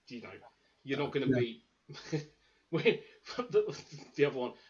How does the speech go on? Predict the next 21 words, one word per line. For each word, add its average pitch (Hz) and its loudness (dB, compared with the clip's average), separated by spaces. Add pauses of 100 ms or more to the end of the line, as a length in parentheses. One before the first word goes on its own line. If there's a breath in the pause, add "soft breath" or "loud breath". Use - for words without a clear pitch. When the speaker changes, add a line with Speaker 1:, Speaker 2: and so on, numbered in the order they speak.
Speaker 1:
When 277 -8
we 285 -4
get 294 -4
to 262 -4
California, 285 2
there'll 262 -4
be 269 -4
loads 339 4
of 214 2
internet. 170 2
Speaker 2:
<laughs> - -12
Yeah. 170 8 (200)
Speaker 1:
I 185 0
specifically 208 0
remember 175 -2
Stan 170 0
always 165 0
pronouncing 156 -2
it 147 -2
as 139 -4
California. 139 -4